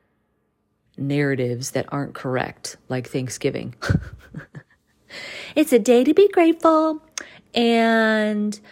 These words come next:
you know, we all came together as one and celebrated over turkey stuffing,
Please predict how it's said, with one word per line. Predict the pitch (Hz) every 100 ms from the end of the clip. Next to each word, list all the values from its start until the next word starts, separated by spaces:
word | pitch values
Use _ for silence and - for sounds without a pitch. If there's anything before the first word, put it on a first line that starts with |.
| - - _
you | 240 240
know, | 226 220
we | 214 202
all | 214
came | - 339 359
together | 339 311 285 302
as | 330 330
one | 277 277 269
and | 269
celebrated | 254 262 254 254 269 269 277
over | 254 247 254
turkey | 254 269 247 254 269 277 285
stuffing, | 285 - - 262 247 247 262 254 262 269 285